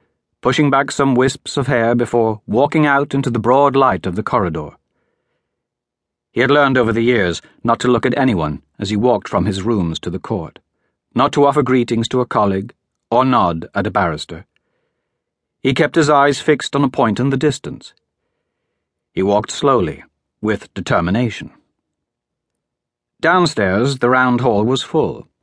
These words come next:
like an old-fashioned marketplace. The corridors were busy as he walked towards the antechamber, to his court.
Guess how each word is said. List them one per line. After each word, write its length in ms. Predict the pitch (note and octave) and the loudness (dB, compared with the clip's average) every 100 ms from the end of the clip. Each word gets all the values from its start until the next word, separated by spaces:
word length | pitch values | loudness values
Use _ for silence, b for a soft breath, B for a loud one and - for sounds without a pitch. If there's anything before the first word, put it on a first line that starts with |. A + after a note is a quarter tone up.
| _ - | _ -2
like 180 | B2+ C3+ | 0 2
an 80 | |
old-fashioned 640 | C3+ C#3+ C#3 - C3 D3 C3 | 4 4 4 2 0 0 0
marketplace. 680 | C#3 C#3 G2+ D#2 E2 D#2 - _ _ _ _ _ _ _ _ _ - | 0 0 -2 -6 -6 -8 -12 _ _ _ _ _ _ _ _ _ -8
The 80 | |
corridors 500 | G2 D3 C3 A2 A#2+ | 0 2 4 2 0
were 120 | A#2+ B2+ | 2 2
busy 400 | C3 A#2+ F#2+ F#2+ _ - | 2 2 0 -4 _ -8
as 140 | A2+ | -2
he 40 | B2 | 0
walked 340 | B2 A#2 - | 2 0 -2
towards 360 | - A#2 G#2 F#2 | -2 0 0 0
the 120 | A2+ | 0
antechamber, 680 | A2+ G2+ F2+ F#2 E2 D#2+ - _ _ | 2 0 -2 -4 -4 -10 -14 _ _
to 120 | - G2+ | -6 -4
his 120 | G2 | -4
court. 380 | - F#2+ D#2 | -4 -6 -8